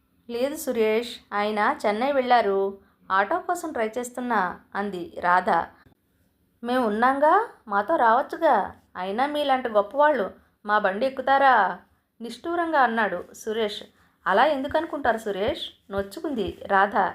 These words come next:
"అప్పుడేదో తెలియక మీ వెంట పడినందుకు ఇంకా మీరు నన్ను క్షమించినట్లు లేదు," అన్నాడు సురేష్.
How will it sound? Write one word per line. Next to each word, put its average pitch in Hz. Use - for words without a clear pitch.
"అప్పుడేదో 208
తెలియక 262
మీ 247
వెంట 226
పడినందుకు 269
ఇంకా 180
మీరు 294
నన్ను 262
క్షమించినట్లు 254
లేదు," 262
అన్నాడు 196
సురేష్. 202